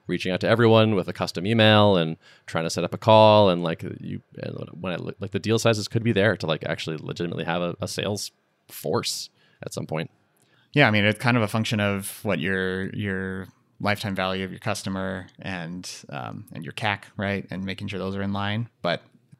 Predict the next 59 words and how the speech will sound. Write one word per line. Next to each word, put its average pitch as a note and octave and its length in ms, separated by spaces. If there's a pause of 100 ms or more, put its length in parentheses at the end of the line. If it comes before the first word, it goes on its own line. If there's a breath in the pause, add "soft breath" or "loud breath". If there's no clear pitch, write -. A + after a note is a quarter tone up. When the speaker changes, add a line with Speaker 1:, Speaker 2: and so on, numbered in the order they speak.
(200)
Speaker 2:
sounds E3+ 280
like B2+ 160
from A#2+ 180
the, G#2+ 100
just G#2 260
the - 80
kind G#2+ 160
of F2+ 80
the F2+ 80
loose F#2+ 180
numbers F2+ 280
you've E2 100
thrown E2+ 260
out, D#2+ 220
like, C2+ 220
you F2 100
might D#2+ 240
be, C#2 240 (480)
you - 60
might D2 160
be C#2+ 80
in D2+ 80
that C#2+ 160
realm. F2+ 320
So - 340
Speaker 1:
I, - 80 (300)
I C3 80
think F#3+ 200
it F3 120
could B2+ 200
be. F2 300 (180)
And C#3+ 140
it, G2 120
Speaker 2:
Mm-hmm. G2 260
Speaker 1:
maybe E3+ 200
not D#3+ 180
to, C3+ 60
like, G#2+ 140
hire G2 400
someone A2 500
and, F#2 160
like, F2 140
pay F#2 160
them F2 300 (420)
a - 80
big F#2 160
salary F2+ 300
and E2 80
commission, G2+ 440
but, F#2 100
like, F2+ 180
for F2+ 120
me E2 220
to G2+ 80
spend F#2 280
time G2+ 220
on G#2+ 120
that A2 180
could E2+ 220